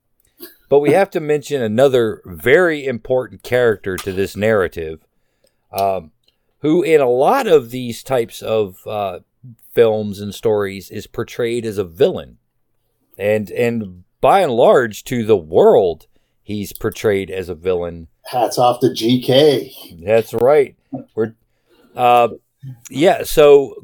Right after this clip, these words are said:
Speaker 1: Guo Jing is our primary protagonist. He is the, the son of, uh, Mister Guo, of course.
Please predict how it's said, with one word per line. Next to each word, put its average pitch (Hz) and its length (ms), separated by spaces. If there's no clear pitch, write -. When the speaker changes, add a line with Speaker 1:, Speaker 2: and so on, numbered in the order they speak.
Speaker 1:
Guo 202 380
Jing 104 600
is 110 160
our 120 200
primary 139 680
protagonist. 107 960
He 110 140
is 98 140
the, 98 300
the 104 160
son 104 580
of, 95 380
uh, 92 260
Mister 113 240
Guo, 85 280
of - 60
course. - 420